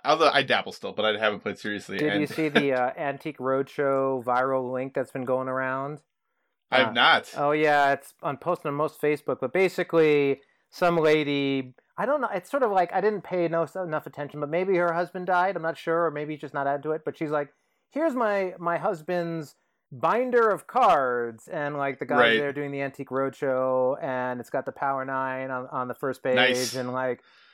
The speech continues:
Speaker 2: she, he, he's like, "How much do you think this is worth?" And she's like, "I don't know, a couple thousand bucks." And he's like, "I would say this collection's worth quarter million dollars."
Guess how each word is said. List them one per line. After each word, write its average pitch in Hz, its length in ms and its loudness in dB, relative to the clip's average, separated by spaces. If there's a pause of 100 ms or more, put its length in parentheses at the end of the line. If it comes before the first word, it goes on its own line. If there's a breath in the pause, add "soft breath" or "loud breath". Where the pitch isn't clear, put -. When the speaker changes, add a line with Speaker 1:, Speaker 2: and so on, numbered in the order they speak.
(560 soft breath)
Speaker 2:
she, 277 240 -2
he, 226 240 0
he's 185 220 -2
like, 190 240 0
"How 349 240 -2
much - 180 -2
do 269 80 -6
you 202 120 0
think 202 320 -2
this 170 180 -4
is 147 160 -6
worth?" 143 460 -2
And 151 120 -8
she's 185 160 -6
like, 202 160 -4
"I 359 220 2
don't 254 180 0
know, 190 200 0
a 190 40 -4
couple 220 280 -6
thousand 220 480 -2
bucks." 254 420 -2 (580)
And 202 160 -4
he's 214 240 0
like, 226 300 0 (420)
"I 392 140 -2
would 339 140 -2
say 220 180 2
this 190 160 -2
collection's 165 560 -2
worth 143 400 -2 (220)
quarter 185 320 2
million 139 380 -4
dollars." 123 380 0